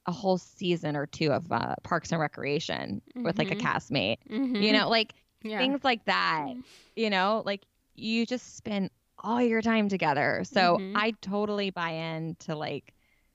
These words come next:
Speaker 1: Julie has probably spent, for example, a lot of time with Brandon, and he's
Speaker 2: Mm-hmm.
Speaker 1: probably spent a lot of time with Savannah. And I'm just, like, buying it that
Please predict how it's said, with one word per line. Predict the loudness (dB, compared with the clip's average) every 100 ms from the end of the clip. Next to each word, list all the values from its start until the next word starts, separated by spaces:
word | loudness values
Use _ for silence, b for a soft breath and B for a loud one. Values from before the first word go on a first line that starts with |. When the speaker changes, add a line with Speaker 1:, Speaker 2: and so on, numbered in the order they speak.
| _ _ _ -6
Speaker 1:
Julie | 2 4 6 6
has | 4
probably | 2 0 2 0
spent, | -2 -6 -4
for | -6
example, | -4 -4 -2 0
a | 0
lot | 2 2 2
of | 2
time | 0
with | 0 -2
Brandon, | -2 0 2 2 2 2 -2
and | 2 4
he's | 4
Speaker 2:
Mm-hmm. | 2
Speaker 1:
probably | -2 0
spent | 0 -2
a |
lot | -2 0 2 2
of | 2
time | 2
with | 2
Savannah. | 2 2 2 2 -2 -4
And | 0 2
I'm | 2
just, | 0 -2
like, | -2 -4 -6 -2
buying | 0 0 0 0
it | 0
that | -4